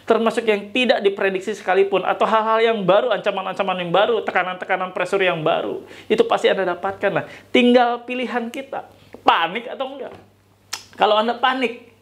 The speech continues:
dipastikan ya, hal-hal yang tidak terduga pasti banyak terjadi. Misalnya Anda di tengah kepanikan melakukan aksi konyol, Anda minjam lagi, gali lubang lagi, Anda pakai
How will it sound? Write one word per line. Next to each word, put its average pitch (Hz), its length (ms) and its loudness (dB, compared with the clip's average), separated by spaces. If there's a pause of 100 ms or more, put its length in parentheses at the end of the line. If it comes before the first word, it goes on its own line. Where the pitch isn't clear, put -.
(120)
dipastikan - 800 -4 (480)
ya, - 320 -2
hal-hal - 400 0
yang 160 220 0 (100)
tidak 156 240 0
terduga 156 640 2 (560)
pasti 156 240 0
banyak 127 320 -4
terjadi. 135 400 -2
Misalnya 147 400 -2
Anda 156 160 0
di 131 80 -4
tengah 160 320 -4
kepanikan 147 720 -8 (480)
melakukan 143 480 -2
aksi 160 320 -6
konyol, 135 800 -4
Anda - 320 0
minjam 143 400 2
lagi, 135 720 -2
gali 139 240 2
lubang 139 400 0
lagi, 135 480 -2
Anda 139 240 0
pakai 139 320 -2